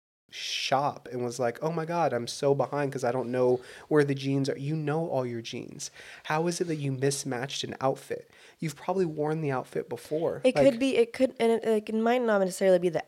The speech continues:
Speaker 2: outfit. It could be like, "How do I feel in this outfit today, right now?"
Speaker 1: And
Speaker 2: And that changes depending on how you feel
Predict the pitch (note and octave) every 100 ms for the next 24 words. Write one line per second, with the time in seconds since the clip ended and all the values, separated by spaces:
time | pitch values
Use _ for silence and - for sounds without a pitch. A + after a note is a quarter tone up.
0 | - F3 A3+ - C#3 - - E3+ - F3
1 | E3+ F3+ E3+ D#3 C#3 - _ _ _ _
2 | - - F#3+ E3 - G3 E3+ D3+ D3+ C#3+
3 | - - - E3 - - - C#3+ A#2 -
4 | - _ _ - E3+ D#3+ G3+ F#3 F#3 F#3+
5 | - - G3+ F#3 F3 E3 E3 - F3 D#3+
6 | D#3 D3 D3 F3 E3 D#3+ D#3 - D#3+ D3+
7 | C#3+ C#3+